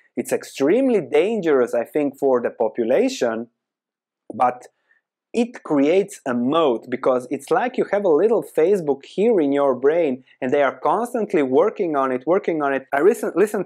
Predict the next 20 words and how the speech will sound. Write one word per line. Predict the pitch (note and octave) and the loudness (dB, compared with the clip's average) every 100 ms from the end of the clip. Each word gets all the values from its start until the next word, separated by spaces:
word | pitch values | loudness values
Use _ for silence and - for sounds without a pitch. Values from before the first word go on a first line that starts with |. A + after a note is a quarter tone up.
| - | 0
to | D#3 | 2
the | C3+ | 2
conference | - D#3+ G3+ F#3 D3 | 2 0 0 -2 -2
call | - D3 C#3 | 2 4 4
with | C3 | 0
Mark | C3+ C#3+ C3+ | 2 2 2
Zuckerberg, | C3+ G3 - F3+ E3+ D#3 D3+ | 0 0 0 0 2 2 2
and | C#3+ B2+ | -2 -2
he | D3+ | 0
is | D#3 C3+ | 2 2
now | C3+ C3 | 0 0
expanding | B2+ - D3+ D3+ D3 C3 B2 | -2 0 0 0 0 -2 0
into | D3 E3+ D#3+ - C#3 B2 A2 G#2+ | 0 0 -2 0 2 4 0 -2
V | F#3+ A#3 | 0 4
R | G3 F3 D#3 C#3+ C3+ | 4 6 6 4 2
with | A#2+ F#3+ - | 0 -2 0
the | F3 | 0
news | F3+ D#3+ F3 E3+ D#3 D3+ | 0 0 0 4 4 2
and | C3+ C3 | 0 0
everything. | D3 E3 D#3+ - C3+ B2 A#2+ | 0 2 0 0 -2 -2 -4